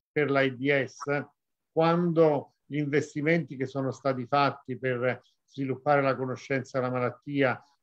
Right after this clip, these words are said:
per trattare e prevenire la malattia, si è capito che bisognava lavorare anche con i paesi terzi.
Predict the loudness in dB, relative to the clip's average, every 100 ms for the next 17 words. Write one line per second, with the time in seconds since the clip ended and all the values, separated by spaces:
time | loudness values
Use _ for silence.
0 | _ -4 -4 -2 -4 0 2 4 4 2
1 | 0 -4 _ -12 -10 -2 2 2 4 4
2 | 2 2 0 -2 -2 0 0 0 -6 -2
3 | -2 0 2 4 2 0 _ _ -6 -6
4 | -4 -2 0 2 2 4 4 2 0 2
5 | 2 2 2 0 -2 -6 -2 -2 -4 _
6 | _ _ _ 0 2 2 -2 -2 0 2
7 | 0 -2 0 2 2 -2 -10 -10 -10